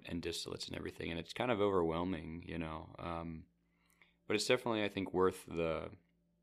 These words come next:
the kind of work on the front end to kind of learn what makes these things different, um, because then you can really appreciate it. But, you know, if you don't, if you don't have, uh, an experience, or you're not lucky enough to,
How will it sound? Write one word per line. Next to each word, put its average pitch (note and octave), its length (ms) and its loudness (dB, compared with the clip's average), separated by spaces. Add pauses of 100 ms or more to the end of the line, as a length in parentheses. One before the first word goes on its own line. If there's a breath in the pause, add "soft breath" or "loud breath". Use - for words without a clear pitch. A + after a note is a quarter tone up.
(160)
the - 60 -8
kind G#2+ 140 2
of F#2 120 2
work F#2+ 240 8
on F2+ 120 4
the E2+ 60 2
front F2 300 0
end E2 200 -2
to - 120 -10
kind F2 160 -6
of D#2+ 80 -8 (100)
learn F#2 540 2 (720)
what G2+ 320 6
makes F#2 340 -2
these E2+ 240 -4
things E2+ 280 -6
different, D#2+ 420 -10 (340)
um, E2+ 260 -8
because F2 320 -4
then G2+ 220 2
you F#2 120 2
can F#2 180 -2
really E2 500 0
appreciate - 520 -6
it. - 160 -14
But, E2+ 220 -4
you - 80 -6
know, F2 100 -4
if E2+ 100 -8
you G2 80 -2
don't, G#2 280 2 (1300 soft breath)
if A2+ 100 2
you A#2+ 60 6
don't C#3 160 10
have, C3 160 10 (180)
uh, G2 220 8
an F2+ 80 2
experience, F#2 680 2
or F2+ 40 0
you're F2 260 2
not F2 140 -2
lucky F2+ 200 2
enough E2+ 260 -4
to, D#2+ 200 -2